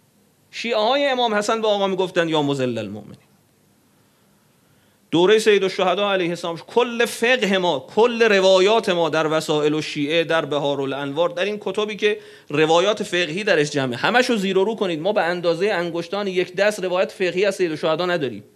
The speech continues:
چرا نداریم؟ نمیفرمودن؟ نه، نمیپرسیدن. این دوران چهار امام اول ما اینجور. دوران امام سجاد علیه السلام هم که در خفقان بنی امیه است، اینها ترسیدن از این که بعد از سید الشهدا مردم قیام کنن،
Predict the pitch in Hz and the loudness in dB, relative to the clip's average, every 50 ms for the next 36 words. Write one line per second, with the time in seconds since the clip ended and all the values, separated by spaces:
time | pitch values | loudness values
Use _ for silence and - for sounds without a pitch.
0 | _ _ _ _ _ _ - 226 233 269 262 247 220 202 185 170 151 143 123 113 | _ _ _ _ _ _ 0 2 2 4 4 4 4 4 4 2 2 0 -4 -6
1 | - - 202 262 269 233 240 208 208 202 202 196 208 214 208 208 214 233 226 214 | -6 -2 -2 0 0 0 0 -2 0 -2 -2 0 0 0 0 0 0 0 0 2
2 | 240 285 294 254 - 196 180 170 151 - - 143 131 120 107 92 104 - _ _ | 2 2 2 2 4 4 4 4 2 0 -2 -2 -2 -2 -4 -6 -10 -16 _ _
3 | _ _ _ _ _ _ _ _ _ _ _ _ _ _ _ _ _ _ _ _ | _ _ _ _ _ _ _ _ _ _ _ _ _ _ _ _ _ _ _ _
4 | _ _ _ _ _ _ _ _ _ _ _ _ _ _ _ _ _ _ _ _ | _ _ _ _ _ _ _ _ _ _ _ _ _ _ _ _ _ _ _ _
5 | _ _ _ _ _ _ _ _ _ _ _ _ _ _ _ _ - 156 151 139 | _ _ _ _ _ _ _ _ _ _ _ _ _ _ _ _ -20 -16 -12 -10
6 | 139 127 117 127 143 175 185 185 190 - - _ _ _ _ _ _ - - - | -10 -8 -8 -8 -8 -8 -8 -10 -10 -12 -16 _ _ _ _ _ _ -16 -12 -8
7 | 135 139 131 - 120 95 139 131 147 185 208 208 151 135 135 123 139 165 202 214 | -6 -4 -4 -4 -6 -8 -8 -8 -6 -6 -6 -6 -8 -8 -8 -8 -8 -6 -6 -6
8 | 214 220 196 170 156 170 165 - - _ _ _ - 170 196 208 220 233 240 233 | -6 -8 -8 -8 -8 -10 -12 -12 -16 _ _ _ 2 4 6 6 6 4 4 4
9 | 220 202 202 208 220 220 208 - 190 165 165 156 185 202 208 180 180 175 170 165 | 4 4 4 4 4 2 2 2 2 2 2 2 0 2 2 2 0 0 0 -2
10 | 165 156 - 175 175 190 185 185 180 185 180 165 160 147 147 - - - 147 139 | -2 -2 -2 0 0 2 2 2 0 0 0 0 0 0 0 -2 0 0 0 2
11 | - 151 156 143 175 190 196 190 170 147 143 143 139 135 131 131 127 123 123 123 | 2 0 2 2 2 2 2 2 2 2 2 2 2 0 0 0 -2 -2 -2 -2
12 | 127 113 110 - - 135 135 135 165 - - - - 139 139 135 135 - 160 156 | -4 -6 -6 -10 -10 -8 -6 -6 -6 -6 -6 -6 -4 -4 -4 -4 -6 -8 -6 -4
13 | 165 190 196 160 156 156 151 175 185 175 180 151 147 160 175 175 160 151 147 - | -2 -2 -2 -2 -4 -4 -4 -4 -4 -4 -4 -4 -4 -2 -2 -2 -2 -4 -6 -6
14 | 156 143 139 139 135 139 139 - 143 131 143 131 151 165 156 143 143 135 135 131 | -6 -6 -4 -4 -6 -8 -8 -8 -8 -6 -4 -2 -2 -2 -2 -2 -4 -6 -6 -6
15 | 151 160 156 139 139 147 151 151 165 208 226 208 - 233 226 220 226 226 233 | -6 -6 -6 -4 -4 -2 0 0 0 -2 -2 -4 -4 -4 -4 -4 -4 -6 -8